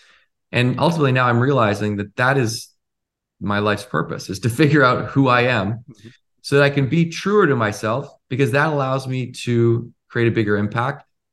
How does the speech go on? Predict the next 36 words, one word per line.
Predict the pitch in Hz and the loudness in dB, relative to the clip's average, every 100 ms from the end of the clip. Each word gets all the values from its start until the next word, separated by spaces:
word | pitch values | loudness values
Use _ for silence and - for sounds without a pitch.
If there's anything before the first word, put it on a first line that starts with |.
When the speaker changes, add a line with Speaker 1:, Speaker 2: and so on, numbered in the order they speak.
| - | -4
Speaker 1:
That | 117 | 0
allows | 113 110 110 | 2 2 0
me | 110 | -4
to | 101 | -4
be | 98 | -8
happier. | - 104 101 127 139 143 - _ _ | -6 -4 -2 0 -2 -2 -8 _ _
That | - | -2
allows | 110 110 113 | 2 2 2
me | 110 | -2
to | 101 | -2
be | 107 107 104 - _ _ - | 0 0 -2 -10 _ _ -10
more | 101 110 | -4 -2
fulfilled | 110 98 - 107 107 143 - | -4 -10 -6 0 2 0 -2
and, | - 104 | -6 -4
and | 107 | -2
have | 127 101 | 0 0
more | 104 - | -2 -4
energy | 107 117 117 147 170 - _ - | -2 -2 -2 -2 -2 -6 _ -6
and | 131 135 | -2 2
really | 175 175 156 - _ _ _ - | 4 4 2 -2 _ _ _ -6
unlock | 131 123 139 151 151 | -4 -2 -2 -2 -4
the | 117 | -8
gifts | 101 135 113 - | -4 -2 -2 -4
that | 110 | -4
only | 110 110 98 | -2 -2 -4
I | 95 101 | -4 -4
have. | 107 90 87 85 - _ | -4 -4 -6 -8 -16 _
And | - | -4
I | 120 | 2
think | 170 165 | 2 2
we | 131 | 0
all | 127 143 | 0 0
have | 143 131 120 117 113 - _ _ _ | 0 -2 2 0 -2 -12 _ _ _
these | - 104 98 - _ | -4 -2 -4 -10 _
gifts | - 117 - - | -2 -2 -2 -10
that | - 98 - - | -6 -6 -6 -16